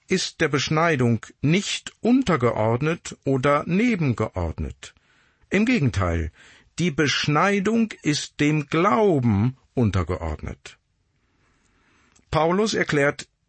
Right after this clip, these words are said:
in Vers elf die Bedeutung der Beschneidung im Blick auf den Glauben. Die Beschneidung ist ein Zeichen, welches dazu eingesetzt worden ist,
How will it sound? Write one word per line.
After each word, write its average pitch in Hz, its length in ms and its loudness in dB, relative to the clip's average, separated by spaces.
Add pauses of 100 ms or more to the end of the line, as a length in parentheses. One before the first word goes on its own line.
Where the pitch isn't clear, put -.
(180)
in 135 160 0
Vers - 400 -2
elf 147 380 0
die 147 120 -4
Bedeutung 170 800 -2
der 165 100 0
Beschneidung 139 800 0 (920)
im 160 220 2
Blick 165 320 -2
auf 147 200 -2
den 151 240 0
Glauben. 139 760 0 (1700)
Die 175 60 2
Beschneidung 226 760 2 (200)
ist - 320 -4
ein 143 220 2
Zeichen, 160 920 0 (600)
welches 147 520 0
dazu 170 560 0
eingesetzt 131 640 0
worden 110 380 0
ist, - 500 -6